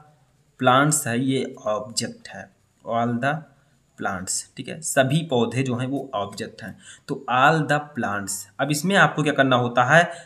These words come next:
हैज या hive का यूज़ करना होता है plus bean का पैसिव वॉइस में, ठीक है। अगर आप present perfect tense का पैसिव वॉइस बना रहे हैं तो हैज या hive के साथ bean plus क्रिया की थर्ड फॉर्म, तो यहाँ पर हैव का यूज़ होगा क्योंकि बहुत सारे पौधे हैं, तो hive bean, ठीक है।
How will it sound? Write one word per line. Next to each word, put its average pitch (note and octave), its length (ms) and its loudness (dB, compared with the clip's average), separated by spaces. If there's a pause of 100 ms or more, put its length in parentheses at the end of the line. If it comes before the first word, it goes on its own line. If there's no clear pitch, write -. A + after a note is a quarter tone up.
(160)
हैज D#3+ 280 6
या D#3+ 80 4
hive C#3 260 6
का D#3+ 60 2
यूज़ D#3 200 2
करना D#3+ 200 4
होता E3 180 2
है F#3 120 0
plus D#3+ 400 0
bean C3+ 220 4
का G#2 400 -8
पैसिव A#2+ 260 -2
वॉइस G#2 240 -4
में, G2+ 140 -16 (100)
ठीक D#3 100 -6
है। F3+ 140 -6 (220)
अगर D3 240 2
आप E3+ 120 6
present C#3+ 380 2
perfect B2 320 -2
tense A#2+ 160 -4
का B2 100 -6
पैसिव G#2+ 340 -4
वॉइस G#2+ 140 -8
बना A2 240 0
रहे C#3+ 200 0
हैं D#3+ 200 -2 (240)
तो C#3+ 80 -2
हैज C3+ 360 0
या C3 100 0
hive A#2+ 240 2
के A#2+ 80 -4
साथ A#2 180 0
bean C3 380 0
plus B2+ 200 -6
क्रिया A2+ 240 -8
की A#2+ 120 -10
थर्ड A2 200 -12
फॉर्म, G2+ 220 -14
तो - 400 -10
यहाँ C3+ 180 0
पर D#3+ 100 2
हैव B2 300 2
का B2+ 100 -2
यूज़ B2+ 200 0
होगा D3+ 160 0
क्योंकि D#3 200 -2
बहुत B2 340 -6
सारे A#2 180 -2
पौधे G#2 280 -8
हैं, G2 160 -10 (340)
तो B2 100 -6
hive A#2 300 -2
bean, A#2+ 580 -4 (720)
ठीक D3+ 140 -8
है। D#3 180 -6